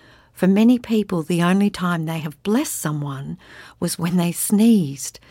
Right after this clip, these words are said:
and so they have not used one of the greatest powers to their full advantage. The dictionary defines blessing as invoking divine favor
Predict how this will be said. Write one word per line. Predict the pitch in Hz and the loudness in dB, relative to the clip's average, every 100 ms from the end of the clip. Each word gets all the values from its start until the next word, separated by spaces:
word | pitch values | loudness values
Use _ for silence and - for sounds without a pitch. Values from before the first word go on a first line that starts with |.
| - - - | -20 -14 -4
and | 190 | 0
so | 190 202 | 2 0
they | 190 196 | 0 -2
have | 202 | 0
not | 208 220 247 185 | 4 4 2 2
used | 208 196 - | 0 0 -2
one | 190 196 | -2 -2
of | 180 | -4
the | 147 | -8
greatest | - 180 208 220 202 - | -8 -2 0 0 -4 -8
powers | - 208 190 160 156 - | -4 -2 -2 -4 -8 -10
to | 175 | -4
their | 175 | -4
full | 160 - 185 185 185 | -4 -4 0 0 0
advantage. | - 147 160 165 165 - 139 139 - - _ _ _ _ _ _ - | -4 -4 -2 -2 -4 -6 -12 -12 -18 -18 _ _ _ _ _ _ -8
The | 196 | -4
dictionary | 269 269 - 294 277 | -2 -2 0 2 2
defines | 220 - 196 196 190 185 | 0 -4 -2 0 0 -4
blessing | - 190 185 175 165 - | -4 -4 -2 -2 -2 -4
as | 170 170 165 156 - - - - | -4 -2 -4 -8 -16 -20 -20 -2
invoking | 175 175 196 220 214 190 180 | 0 2 4 4 2 0 0
divine | 156 143 175 180 185 | -2 -2 0 0 -2
favor | 180 - 165 165 143 135 | -4 -4 -4 -4 -6 -8